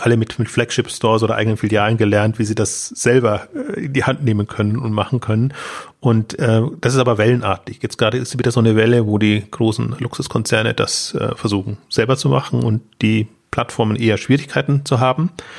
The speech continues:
Ähm, aber auch da bist du eher, du hast eher Schwierigkeiten,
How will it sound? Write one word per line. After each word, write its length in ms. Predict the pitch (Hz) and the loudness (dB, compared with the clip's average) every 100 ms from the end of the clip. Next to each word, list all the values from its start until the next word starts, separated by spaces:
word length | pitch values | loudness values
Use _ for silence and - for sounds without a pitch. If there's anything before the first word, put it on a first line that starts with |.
| - - _ | -18 -18 _
Ähm, 320 | 131 117 117 - | 0 2 2 0
aber 180 | - 131 | -2 0
auch 100 | 127 | 0
da 180 | - 127 | 0 2
bist 220 | 135 139 | 2 0
du 40 | 135 | -2
eher, 380 | 135 127 123 131 | 2 4 4 0
du 120 | - | -2
hast 140 | 107 | 0
eher 200 | 175 143 | 4 4
Schwierigkeiten, 840 | 139 135 127 - 123 123 120 117 | 4 2 2 2 0 2 0 -2